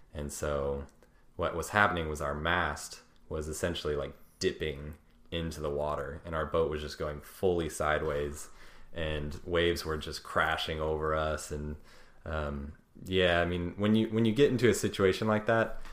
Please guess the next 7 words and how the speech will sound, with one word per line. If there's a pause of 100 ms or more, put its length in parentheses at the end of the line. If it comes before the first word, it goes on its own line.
(440)
sailboats
are
meant
to
stay
upright, (1200)
but